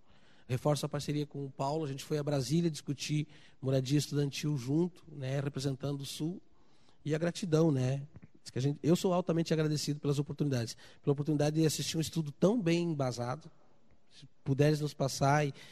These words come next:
sem dúvida alguma vai fazer bem indo lá na furg trazer um estudo tão bem embasado. E uma análise política brilhante,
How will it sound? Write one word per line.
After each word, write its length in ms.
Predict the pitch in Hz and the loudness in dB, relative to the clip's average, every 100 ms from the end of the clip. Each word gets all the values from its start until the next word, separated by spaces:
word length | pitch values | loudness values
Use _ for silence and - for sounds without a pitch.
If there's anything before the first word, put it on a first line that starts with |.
| - - | -20 -8
sem 160 | - | -2
dúvida 280 | 139 139 143 | 0 0 0
alguma 260 | 131 143 147 | 0 2 0
vai 380 | 127 139 143 139 | 2 0 -2 -4
fazer 240 | 139 135 | -6 -4
bem 260 | 131 147 147 | -2 -2 0
indo 140 | 143 | -2
lá 120 | 131 | -4
na 120 | 135 | -6
furg 280 | 131 - 147 | -8 -6 -8
trazer 220 | 143 139 | -4 -2
um 40 | 143 | -2
estudo 280 | - 160 147 | -2 -6 -2
tão 180 | 175 | -2
bem 140 | 170 160 | 0 0
embasado. 460 | 147 131 135 160 - - - - - | 0 -2 -2 -4 -10 -18 -18 -4 4
E 60 | |
uma 120 | 185 | 6
análise 480 | 202 180 185 170 170 - - - | 8 6 6 2 -2 -10 -20 0
política 480 | - 156 175 - 160 | 2 2 2 0 -2
brilhante, 840 | 143 131 160 143 151 139 127 - | 6 6 6 6 6 6 2 -6